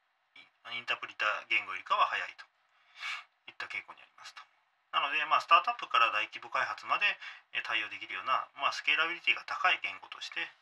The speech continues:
えー、ありますので、えー、多くのプロダクトで採用されています。で、公式チュートリアルがあってですね、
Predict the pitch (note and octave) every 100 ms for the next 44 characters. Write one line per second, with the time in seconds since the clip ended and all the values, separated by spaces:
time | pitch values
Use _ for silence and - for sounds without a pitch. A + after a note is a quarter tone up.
0 | _ - G#2 F#2 - - F2 F#2 - -
1 | B2 F#3 F#3 - - - - _ _ _
2 | - - - - _ - B2 - - -
3 | - G#2 F#2 - F3+ - F#2+ - - -
4 | - _ - - _ _ _ _ _ _
5 | _ _ - _ _ _ _ _ _ _
6 | _ - - - _ _ _ _ _ _
7 | _ - C3+ C3 A#2+ A2 - G#3 - B3+
8 | B3+ C4 C#4 A#3+ F#3+ F3+ - - - -